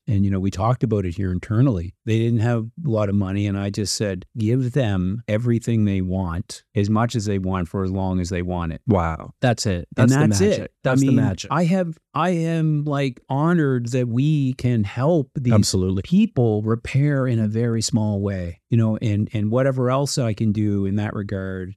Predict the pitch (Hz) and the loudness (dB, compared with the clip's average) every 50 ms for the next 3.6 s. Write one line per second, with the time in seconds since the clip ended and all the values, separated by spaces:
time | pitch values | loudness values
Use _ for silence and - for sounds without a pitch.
0 | _ _ - 123 117 135 123 117 - 139 180 220 202 123 95 - 95 90 85 85 | _ _ -4 0 2 4 4 4 4 4 4 4 4 2 0 -2 -2 -4 -4 -4
1 | 85 - - _ _ - - 135 104 104 101 98 92 - 127 113 - - 117 110 | -6 -8 -12 _ _ -6 0 2 2 2 2 2 0 2 0 0 0 0 -4 -2
2 | 113 117 107 - - 110 - 92 110 110 113 104 - - 98 87 92 104 110 131 | 0 -2 -2 -2 -6 -8 -4 -2 -2 -2 -2 -2 -2 0 0 2 2 4 4 4
3 | 143 135 113 - 120 104 92 92 90 87 95 | 2 2 2 2 2 2 2 2 0 -2 -4